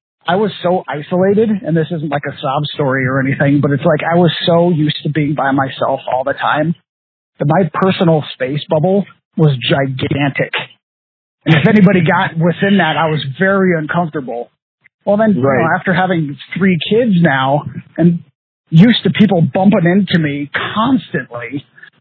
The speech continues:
Speaker 1: plus,
Speaker 2: Yeah.
Speaker 1: and then, you know, when I, when I joined the, the fire department, you know, you learn pretty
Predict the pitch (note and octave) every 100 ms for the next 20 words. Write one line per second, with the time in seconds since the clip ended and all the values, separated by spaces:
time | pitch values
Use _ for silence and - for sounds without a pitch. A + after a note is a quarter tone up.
0 | _ - A3 - - - G3+ F#3 F#3 F3
1 | F3+ F3+ F3+ F#3 E3 E3 F3 E3+ D3+ C3+
2 | F#3+ F#3 F3 D#3 D#3 C#3+ - D#3 C#3 C3+
3 | - G#3 A3 E3 E3 D#3 D#3+ E3+ - _
4 | _ _ _ _ _ _ _ _ _ F#3+
5 | F#3 E3+ E3+ F3 F#3 G3+ B3+ B3 F#3 -
6 | A3 F#3+